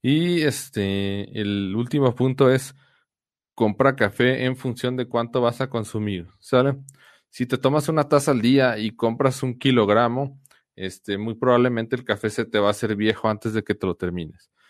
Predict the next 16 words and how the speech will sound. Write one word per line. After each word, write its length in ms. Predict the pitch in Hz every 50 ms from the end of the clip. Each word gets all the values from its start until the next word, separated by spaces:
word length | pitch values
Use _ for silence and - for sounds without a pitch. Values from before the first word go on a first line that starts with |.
| _ _ _ _
Entonces, 460 | _ _ 123 131 131 123 143 147 135
sobre 220 | - 139 127 127 123
todo 140 | 127 147 156
el 80 | 165
café 240 | - 160 135 - 156
de 40 | 165
especialidad, 680 | 160 - - 151 - 147 127 110 107 107 117 135 143
que 140 | - _ 135
es 100 | 127 -
un 80 | 147 139
café 300 | 139 127 123 - 135 131
que 100 | - 135
está 240 | 131 135 - 123 120
muy 240 | 120 120 117 113
bien, 440 | 110 110 113 117 117 120 117 117 _ _ _ _ _ _ _
este, 960 | - 95 95 - - - _ _ 101 95 92 92 90 92 90 90 85 76 -